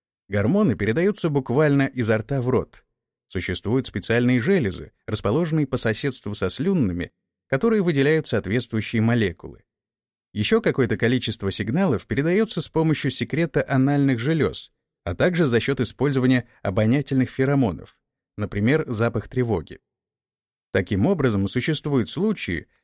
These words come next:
когда химическое вещество подчиняет себе работу мозга другой особи и в итоге создаёт некоего специализированного члена сообщества. Такой сложный мозг, как мозг млекопитающих, подобным сигналам, конечно, не подчиняется,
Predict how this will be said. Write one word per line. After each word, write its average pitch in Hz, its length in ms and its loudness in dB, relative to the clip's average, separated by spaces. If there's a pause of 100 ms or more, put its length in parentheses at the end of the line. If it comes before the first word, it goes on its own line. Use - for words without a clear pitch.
когда 147 280 2
химическое 160 640 0
вещество 135 580 -2
подчиняет 151 680 0
себе 139 240 0
работу 120 360 0
мозга 139 360 2
другой 107 360 0
особи 143 460 -2 (200)
и - 80 -10
в 90 100 -6
итоге 156 320 0
создаёт 104 520 -2
некоего 156 500 0
специализированного 139 1040 0
члена 98 420 -2
сообщества. - 760 -6 (800)
Такой 160 260 0
сложный 143 440 2
мозг, 139 400 0
как 117 180 -2
мозг 123 320 2
млекопитающих, 110 880 -2
подобным 185 420 2
сигналам, 147 520 0
конечно, 110 460 -2
не 117 140 2
подчиняется, 117 880 -4